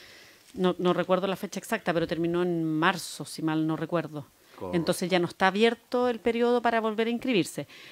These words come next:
Speaker 1: Lo que sí podemos evaluar es si
Speaker 2: Es-,
Speaker 1: para la
Speaker 2: es-,
Speaker 1: inscripción del próximo año se puede
Speaker 2: exactamente.
Speaker 1: hacer esa evaluación. Eso me lo llevo y lo trabajamos
Speaker 2: Ya.
Speaker 1: con el subsecretario de Educación Superior de todas maneras.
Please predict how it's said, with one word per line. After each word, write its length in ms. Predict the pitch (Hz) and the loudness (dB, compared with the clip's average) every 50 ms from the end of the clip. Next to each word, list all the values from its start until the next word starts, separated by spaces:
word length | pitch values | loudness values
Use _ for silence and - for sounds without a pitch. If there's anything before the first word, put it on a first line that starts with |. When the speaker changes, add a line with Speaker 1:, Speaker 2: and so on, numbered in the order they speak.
| - - _ | -20 -8 _
Speaker 1:
Lo 100 | 185 175 | -4 -4
que 80 | 165 165 | -4 -4
sí 160 | - - 214 | -6 -4 0
podemos 260 | 220 233 233 254 247 | 2 2 4 4 4
evaluar 480 | 254 254 254 262 262 247 214 214 240 - - | 4 4 4 6 8 6 6 6 2 -2 -6
es 120 | - 185 | -8 -6
si 100 | - 208 | -6 -2
Speaker 2:
Es-, 20 | - | 0
Speaker 1:
para 180 | 180 170 170 | 0 2 2
la 80 | 175 180 | 2 0
Speaker 2:
es-, 60 | 185 | 0
Speaker 1:
inscripción 400 | 175 - 220 196 - - 226 214 | -2 -2 -4 -4 -2 -2 -2 0
del 140 | 202 196 - | 0 -4 0
próximo 480 | - 220 220 - - 220 202 196 202 214 | 0 -2 -2 0 0 0 2 4 4 6
año 200 | 233 254 277 277 | 6 6 4 4
se 140 | - 262 | 2 0
puede 180 | 247 - 214 208 | 0 2 2 2
Speaker 2:
exactamente. 80 | 196 - | 2 0
Speaker 1:
hacer 120 | - 208 | -4 -6
esa 160 | 208 - 214 | -4 -2 -2
evaluación. 420 | 202 202 190 180 - - 143 135 - | -2 0 -2 -2 -4 -4 -6 -4 -4
Eso 340 | 175 185 - - 226 220 208 | -4 -4 -2 -2 -2 -2 -2
me 160 | - 202 196 | -4 -4 -2
lo 80 | 190 185 | -2 -2
llevo 280 | 180 190 208 208 214 220 | -2 0 0 0 0 0
y 40 | |
lo 100 | 214 214 | 0 -2
trabajamos 460 | 208 - 196 190 - 110 196 - - - | 0 0 0 0 2 0 -4 -4 -6 -6
Speaker 2:
Ya. 20 | |
Speaker 1:
con 100 | - 202 | -6 -8
el 80 | 196 170 | -8 -8
subsecretario 440 | - 196 - - 180 180 185 180 190 | -10 -10 -8 -8 -6 -4 -4 -2 -2
de 40 | 190 | -2
Educación 260 | - 185 - 196 180 | -4 -4 -6 -6 -8
Superior 320 | - 190 190 180 196 185 | -6 -6 -4 -4 -4 -4
de 80 | 190 170 | -4 -4
todas 160 | 190 185 196 | -4 -2 -2
maneras. 260 | 208 190 165 147 143 | -2 -2 -2 -4 -6